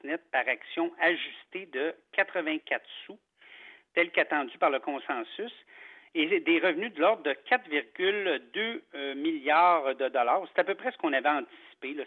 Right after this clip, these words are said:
C'est quatre virgule deux cent soixante-quatorze milliards versus quatre virgule deux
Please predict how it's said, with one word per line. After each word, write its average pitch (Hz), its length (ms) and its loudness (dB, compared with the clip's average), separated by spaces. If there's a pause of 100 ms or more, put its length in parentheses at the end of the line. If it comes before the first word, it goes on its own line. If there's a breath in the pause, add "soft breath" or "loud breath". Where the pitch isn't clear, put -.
C'est 143 80 -8
quatre 214 240 -4
virgule 160 460 -2
deux 185 180 -4
cent 196 180 -8
soixante-quatorze 156 640 -6
milliards 135 440 0
versus 143 360 -8 (120)
quatre 196 160 0
virgule 165 460 -2 (440 loud breath)
deux 196 180 0